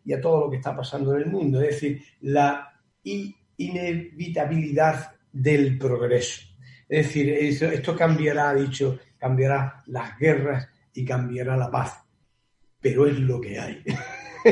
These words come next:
Es inevitable. No se puede evitar.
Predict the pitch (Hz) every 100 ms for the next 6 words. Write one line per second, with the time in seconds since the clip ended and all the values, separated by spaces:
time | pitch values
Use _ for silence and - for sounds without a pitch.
0 | - - - - 165 156 - 160 147 135
1 | 143 147 135 120 - - - 139 165 160
2 | 156 - 165 160 147 139 123 113 110 104